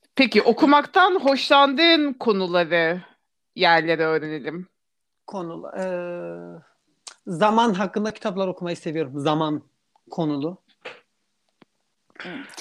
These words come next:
Speaker 2: E,
Speaker 3: Zaman
Speaker 1: Mesela.
Speaker 3: derken daha bilimsel
Speaker 1: Mesela.
Speaker 3: kitaplar mı?
Speaker 2: Ha, bilimsel değil, hani mesela ro-, şey, hani, e, nehir romanlar diyoruz ya. Hani nehir romanlar diye geçiyor veya ırmak roman şeklinde artık böyle bir, e, tabir çıkmış seri gibi.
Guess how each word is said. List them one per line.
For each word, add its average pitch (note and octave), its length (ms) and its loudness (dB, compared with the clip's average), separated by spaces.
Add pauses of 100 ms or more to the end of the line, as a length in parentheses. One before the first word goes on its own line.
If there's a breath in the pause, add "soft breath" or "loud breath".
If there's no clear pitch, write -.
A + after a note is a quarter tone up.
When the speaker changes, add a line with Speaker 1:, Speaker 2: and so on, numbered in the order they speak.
Speaker 2:
E, F3 160 4
Speaker 3:
Zaman A#3+ 260 8
Speaker 1:
Mesela. D#3 60 4
Speaker 3:
derken D#3+ 440 6
daha A3 220 4
bilimsel G#3+ 320 4 (120)
Speaker 1:
Mesela. C#3 280 0
Speaker 3:
kitaplar D#3+ 480 -4
mı? E3 180 -18 (160)
Speaker 2:
Ha, A3+ 140 0 (100)
bilimsel A#3+ 560 2
değil, F#4+ 120 0
hani D4+ 180 0
mesela C#4 280 -8
ro-, B3 560 -8
şey, C4 240 -8
hani, A#3+ 300 -8
e, G3 480 -8
nehir G#3+ 280 -6
romanlar A3+ 480 -8
diyoruz C4+ 380 -8
ya. C#3 180 -12 (1300)
Hani F#3 440 -8
nehir F3+ 260 -4
romanlar E3+ 460 -4
diye D3 160 -6
geçiyor C#3+ 440 -12
veya D3+ 300 -4
ırmak C#3+ 360 -10
roman D#3 160 -10
şeklinde D3 360 -6
artık D#3 260 -2
böyle D#3 200 2
bir, E3 200 0 (260 soft breath)
e, E3+ 300 0
tabir E3+ 340 2
çıkmış - 460 -12 (140)
seri F3 400 0
gibi. D#3 300 -2